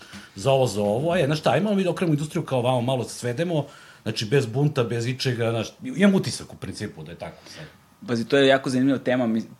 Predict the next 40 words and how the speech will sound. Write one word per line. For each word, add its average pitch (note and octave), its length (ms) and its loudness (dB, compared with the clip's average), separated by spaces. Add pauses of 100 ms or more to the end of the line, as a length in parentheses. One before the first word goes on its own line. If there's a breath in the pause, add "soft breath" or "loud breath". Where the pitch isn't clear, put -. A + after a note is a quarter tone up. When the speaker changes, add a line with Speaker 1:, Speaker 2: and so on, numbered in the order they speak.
(140)
Speaker 2:
pričat B2 280 -6
ćemo A#2+ 260 2
o, G#2+ 420 -2
pričat B2+ 340 -2
ćemo A2+ 180 2
o A2 40 2
njoj A#2+ 140 2
zato A2 140 -4
što A#2 100 -6
ćemo A#2+ 160 0
govoriti A2+ 380 2
o G#2+ 60 2
vašem A2+ 240 0
razvojnom G#2 380 0
putu A#2 280 -4
prvenstveno, A#2+ 580 -4 (460 loud breath)
ovaj, G#2 840 2 (220)
jer G#2+ 600 2 (520)
u A2 180 -6
vre-, A2 480 2
za A2 260 2
ovih C3 160 6
dvadeset B2 340 6
godina A#2 280 4
koliko A#2 280 -2
vi A#2+ 100 2
postojite, A#2 640 0
desila G#2 680 0
su - 320 -4
se, A#2 220 -2 (100)
ono, A#2+ 280 0 (120)
ogromne A#2 560 4
tehnološke G#2+ 640 -2
promene, F2+ 400 -2
znaš. E2 140 -14
Speaker 1:
Da. E2 60 -10
Speaker 2:
Prvo, G2+ 220 0
internet G#2+ 460 0
je G#2+ 60 -4
postao G2+ 800 0